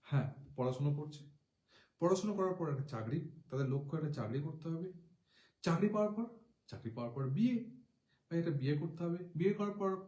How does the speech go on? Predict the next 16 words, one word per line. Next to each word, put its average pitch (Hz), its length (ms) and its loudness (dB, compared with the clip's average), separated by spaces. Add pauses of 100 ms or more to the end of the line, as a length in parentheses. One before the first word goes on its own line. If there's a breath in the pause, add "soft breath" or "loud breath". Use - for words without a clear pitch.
(100)
বিয়ে 170 220 2
করার 190 220 0
পর 170 200 -4
কি? 156 80 -10
বিয়ে 113 260 -8
করার 127 200 -2
পর 160 100 -4
একটা 170 140 -4
সন্তান, 233 460 -2 (840 soft breath)
আর 120 100 -6
সন্তান, 190 440 0 (120)
সন্তান 127 360 -4
করার 151 220 -2
পর 185 80 -2
সন্তানের 175 400 0
দায়িত্ব, 220 520 -2